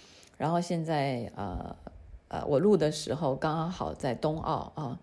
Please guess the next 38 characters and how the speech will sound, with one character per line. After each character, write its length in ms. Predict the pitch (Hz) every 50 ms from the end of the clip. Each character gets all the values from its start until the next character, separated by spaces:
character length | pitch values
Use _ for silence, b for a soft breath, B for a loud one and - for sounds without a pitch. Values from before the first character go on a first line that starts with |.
| B B B B B B B B B -
我 80 | 165 165
也 160 | 165 160 - - - -
替 260 | - - 220 185 147
所 320 | 156 - - - 156 156 180
有， 160 | 202 160 -
所 200 | - - - 151
有 120 | 156 147 123
的 240 | - 113 92 95 -
选 260 | - - - 151 160
手 140 | 170 - -
们 200 | - - - -
加 280 | - - 156 139 156 156
油， 260 | 127 - - - - B B B B B B B
希 180 | - - -
望 120 | 185 170 165
都 120 | 180 185
能 120 | 180 160 156
够 160 | 160 165 156
得 180 | 156 151 143
到 160 | 143 160 139 139
好 300 | - - - 143 - -
成 300 | - - - 139 143 143
绩 420 | - - 170 160 165 160 - 196 -
啊。 280 | - 160 98 98 - - B B B B B B B B B B B B B B B
好， 340 | - - - - 160 196 208
那 140 | 226 233 202
我 80 | 202
想 240 | 208 220 170 143 156
今 180 | - 233 240 254
天 240 | 285 262 247 240 233
我 140 | 196 151 123
们 320 | 113 127 107 117 151 147
的 240 | 165 156 127 110 135
这 160 | - 160 160
个 500 | 143 151 127 95 92 87 82 73 71 151 180 185 - - - b b b b b b b b b b b
时 280 | - - - - 165 165
间 260 | 175 190 180 180 185
就 580 | 175 - 175 165 156 143 143 131 131 - -